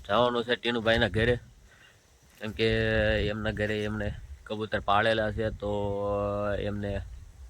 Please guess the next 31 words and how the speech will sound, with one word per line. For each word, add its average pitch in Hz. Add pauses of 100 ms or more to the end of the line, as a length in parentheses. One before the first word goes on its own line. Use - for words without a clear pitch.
(720)
કઈ 113
જગ્યાએ 113
કબૂતર 110
રાખેલા 104
છે, 104
કેમ 104
રાખેલા 104
છે, 107
કેટલા 101
કબૂતર 101
છે, 107 (920)
કઈ 113
રીતે 104
ઉડાડે 101
છે, 104 (800)
કેવા 101
બચ્ચા 104
છે, 107 (120)
કેવા 101
ઈંડા 101
છે, 107 (1200)
અને 104 (400)
કઈ 131
રીતે 123
આપણે 110
પણ 117
રાખીએ 139
એકવી, 120 (560)
એ 110
આપણે 110
આજે 110